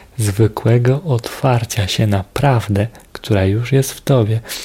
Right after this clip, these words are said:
i która przypłynie do ciebie na swój sposób sama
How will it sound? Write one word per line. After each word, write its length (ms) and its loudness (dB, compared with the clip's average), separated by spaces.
i 80 0
która 300 0
przypłynie 580 4
do 80 2
ciebie 280 -2
na 180 0
swój 320 0
sposób 680 -4
sama 800 -2